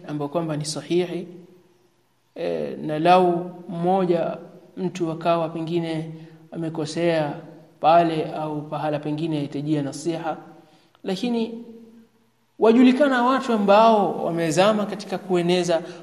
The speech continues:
uhizbi, ukundi. Iwapo hauko katika kundi lao, hawakupendi, hawakutaki,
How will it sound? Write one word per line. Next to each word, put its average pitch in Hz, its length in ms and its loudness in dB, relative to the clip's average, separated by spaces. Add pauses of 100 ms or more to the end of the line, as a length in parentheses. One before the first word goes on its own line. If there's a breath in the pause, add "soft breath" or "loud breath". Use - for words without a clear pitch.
(120 loud breath)
uhizbi, 180 680 -2 (360 loud breath)
ukundi. 202 640 -2 (960)
Iwapo 254 380 6
hauko 240 300 4
katika 220 240 -2
kundi 196 280 -2
lao, 208 220 6
hawakupendi, 196 960 2 (200)
hawakutaki, 190 800 0